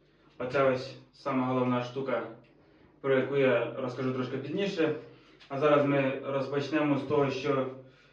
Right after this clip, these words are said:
е, цей котел у нас раніше стояв замість того, того нового.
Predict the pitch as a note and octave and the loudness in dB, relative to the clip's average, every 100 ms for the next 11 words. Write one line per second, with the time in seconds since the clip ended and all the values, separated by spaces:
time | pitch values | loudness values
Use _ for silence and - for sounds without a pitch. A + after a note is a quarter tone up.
0 | _ C#3+ C3 B2+ D#3 D3 C#3+ D3 C#3 C3+ | _ -2 0 4 2 4 4 4 4 2
1 | D3 C#3+ B2+ B2+ C3+ C#3 C3+ A#2+ - - | 2 2 2 -2 -2 2 2 2 -2 -8
2 | C3 C#3 C3+ B2+ C#3 C3 B2+ B2+ B2 A#2 | -4 -2 0 -2 0 0 2 2 2 0
3 | A#2 - - - - - - C#3 G3 G3+ | -4 -12 -20 -20 -20 -20 -14 -4 2 4
4 | F#3+ F#3+ E3+ - | 4 2 0 -8